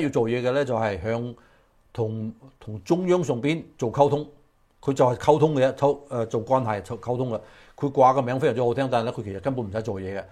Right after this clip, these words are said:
噉啊，照樣去領，領錢得㗎啦。甚至乎佢連公司都唔使返，佢淨係去嗰度打通晒啲關係就搞掂咗㗎啦。所以呢，呢一樣嘢，呃，盧比奧提出嚟呢，係非常之重要㗎。嗱，佢呢個，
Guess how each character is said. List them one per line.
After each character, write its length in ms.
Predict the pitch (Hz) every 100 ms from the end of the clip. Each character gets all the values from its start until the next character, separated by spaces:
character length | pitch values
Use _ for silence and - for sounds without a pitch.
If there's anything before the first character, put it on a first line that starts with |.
| - -
噉 140 | 147 156
啊， 60 |
照 140 | 151 127
樣 80 | 131 135
去 180 | 120 104
領， 160 | 110 95 113
領 140 | 107
錢 160 | 110 110
得 100 | 120
㗎 60 | 110
啦。 80 |
甚 180 | 107 135
至 80 | 131
乎 100 | 120
佢 120 | 107
連 180 | 117 101
公 220 | 98 147 165
司 140 | 170
都 80 | 147
唔 100 | 98
使 140 | 104
返， 260 | 107 131 135 - _ _ - _
佢 80 | 139
淨 220 | 135 131
係 180 | 120 120
去 80 | 110
嗰 140 | 120 143
度 100 | 123
打 360 | - 98 120
通 280 | 139 139 139
晒 200 | 113 107
啲 160 | 107 131
關 240 | 131 117
係 140 | 101 95
就 100 | 98
搞 180 | 87 104
掂 100 | 95
咗 40 | 90
㗎 120 | 98
啦。 140 | 95 -
所 140 | 135
以 40 | 139
呢， 140 | 143 - - _
呢 100 | 123
一 40 | 156 165
樣 60 | 123
嘢， 260 | 107 117 120
呃， 140 | 123 117
盧 160 | 104
比 120 | 92 127
奧 180 | 117
提 160 | 107 85
出 120 | 127
嚟 80 | 101
呢， 180 | 107 127 - _ - _
係 260 | 113 110 104
非 260 | 127 147
常 220 | 139 92
之 80 | 92
重 180 | 120 101
要 100 | 98
㗎。 140 | 104 - - _
嗱， 180 | 123 101
佢 360 | - 139 156 139 -
呢 160 | 135 170
個， 380 | 139 127 127